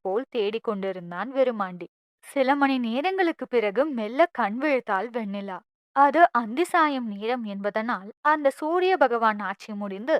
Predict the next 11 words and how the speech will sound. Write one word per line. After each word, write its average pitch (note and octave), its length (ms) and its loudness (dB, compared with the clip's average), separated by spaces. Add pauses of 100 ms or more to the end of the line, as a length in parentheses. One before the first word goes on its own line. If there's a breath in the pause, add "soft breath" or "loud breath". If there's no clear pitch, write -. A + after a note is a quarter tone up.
சந்திர E4 420 -2
பகவான் A3+ 460 2
ஆட்சியை G3 540 -6
துவங்கியிருந்தார். F#3+ 920 -6 (720)
மெல்ல C4 360 0
மெல்ல D4+ 320 2
கண்களை B3 500 0
திறந்தவள் A3 640 2 (300)
தான் C#4 280 6
ஒரு B3+ 220 4
அடர்ந்த C4 380 2